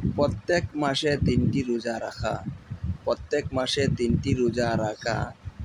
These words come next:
সারা বছর রোজা রাখার সমান। নাম্বার চৌচল্লিশ, রোজাদার ব্যক্তিকে ইফতারি করানো। যে ব্যক্তি কোনো রোজাদারকে ইফতার করার, করায়, সে তার রোজাদার সমান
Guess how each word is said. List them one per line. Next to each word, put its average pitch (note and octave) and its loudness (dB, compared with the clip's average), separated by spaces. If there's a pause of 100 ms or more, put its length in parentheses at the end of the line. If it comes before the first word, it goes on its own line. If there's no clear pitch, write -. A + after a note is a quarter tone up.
(340)
সারা C3 6
বছর C3 2
রোজা A2+ 0
রাখার G#2+ -4
সমান। G2+ -8 (800)
নাম্বার A#2+ 2 (100)
চৌচল্লিশ, G#2+ -4 (460)
রোজাদার C3+ 2
ব্যক্তিকে C3 0
ইফতারি B2 0
করানো। G#2+ -4 (600)
যে D#3 4
ব্যক্তি C#3+ 0
কোনো B2+ 0
রোজাদারকে B2 2
ইফতার A#2+ -2 (100)
করার, A#2 0 (640)
করায়, A#2+ 4 (340)
সে D#3 2
তার C#3 4
রোজাদার B2 4 (500)
সমান D#3 2